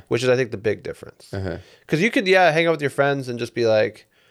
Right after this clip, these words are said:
Speaker 1: "Yeah, did you see that guy? Fuck that guy." And
Speaker 2: Yeah.
Speaker 1: everyone's just like, "Yeah." You know, like, that's not people actually giving their opinion. That's just like,
Speaker 2: Yeah.
Speaker 1: "I don't wanna talk about this. Let's get through it."
Speaker 2: Yeah.
Speaker 1: I think we challenge each other more so. Do
Speaker 2: I
Speaker 1: we go
Speaker 2: think so,
Speaker 1: that
Speaker 2: too.
Speaker 1: deep? Do we go that deep? Maybe not necessarily.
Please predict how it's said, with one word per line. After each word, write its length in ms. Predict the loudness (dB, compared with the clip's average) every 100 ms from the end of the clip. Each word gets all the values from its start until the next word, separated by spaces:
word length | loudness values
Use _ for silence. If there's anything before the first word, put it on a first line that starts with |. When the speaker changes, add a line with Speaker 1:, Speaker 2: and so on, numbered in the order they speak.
| _ _ _ _ -2
Speaker 1:
"Yeah, 180 | 2 2
did 80 | 0
you 60 | -8
see 160 | -2
that 240 | 2 2 2
guy? 180 | 0 2
Fuck 300 | 0 0 0
that 240 | -2 -2
guy." 300 | -4 -4 -6
And 100 | -10 -4
Speaker 2:
Yeah. 60 |
Speaker 1:
everyone's 180 | -2 -2
just 140 | -2 -4
like, 220 | -4 0
"Yeah." 420 | 2 2 0 -8 -18 _ _ _ _ _ _
You 120 | 0 4
know, 80 |
like, 160 | 4 4
that's 180 | 0 2
not 220 | 0 2
people 160 | 0 2
actually 260 | 2 0
giving 280 | -4 -2 -2
their 100 | -2
opinion. 400 | -2 -4 -6 -4
That's 160 | -2 -2
just 160 | 0
like, 100 | -2
Speaker 2:
Yeah. 60 | 0
Speaker 1:
"I 80 | 0
don't 80 | 2
wanna 140 | 0
talk 180 | -2 -2
about 160 | -4
this. 160 | -6 -8
Let's 140 | -10
get 200 | -10 -12
through 180 | -10 -8
it." 180 | -8 -10 _ -2
Speaker 2:
Yeah. 200 | 0 2
Speaker 1:
I 40 |
think 120 | 0 0
we 80 |
challenge 520 | -4 -4 -2 0 -2 -6
each 160 | -6
other 200 | -6 -6
more 240 | -10 -16 -14
so. 260 | -14 -14 -18 _ _ -20 -20 -8
Do 80 | 0
Speaker 2:
I 40 | 2
Speaker 1:
we 40 |
go 140 | 4 6
Speaker 2:
think 20 |
so, 40 |
Speaker 1:
that 120 | 4 2
Speaker 2:
too. 100 | -2
Speaker 1:
deep? 220 | -2 -4
Do 100 | -4
we 120 | -2 2
go 160 | 2
that 180 | 4 2
deep? 240 | -2 -4
Maybe 220 | 0 0 2
not 100 | -2
necessarily. 640 | -4 0 2 2 0